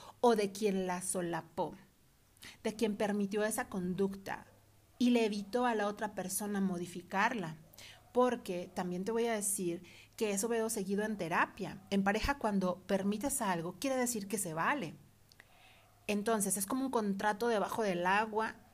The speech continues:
pero con el tiempo uno se cansa y, pues, termina uno reclamando esa misma conducta que parecía que te gustaba. Al terminar la relación,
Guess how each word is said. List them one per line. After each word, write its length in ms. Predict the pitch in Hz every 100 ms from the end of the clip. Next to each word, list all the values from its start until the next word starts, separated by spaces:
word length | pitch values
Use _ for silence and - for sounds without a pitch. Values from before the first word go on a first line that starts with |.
| -
pero 240 | 226 214
con 200 | 202 196
el 240 | 196 196 196
tiempo 460 | 233 285 294 -
uno 260 | 180 240 262
se 180 | - 196 -
cansa 680 | 202 233 269 - 202 - - - - - - - -
y, 140 | 240
pues, 280 | 240 220 220
termina 440 | 202 190 202 214
uno 160 | 220 226
reclamando 600 | 226 202 185 175 190 214
esa 140 | 208
misma 320 | 196 190 202 202
conducta 400 | 185 190 - -
que 60 |
parecía 540 | - 170 170 - 196 190
que 100 | 196
te 100 | 185
gustaba. 680 | 185 190 - 330 262 92 - - - - - - _ _ -
Al 140 | 202
terminar 420 | 196 180 180 170 190
la 80 |
relación, 680 | 262 302 240 - 262 208 -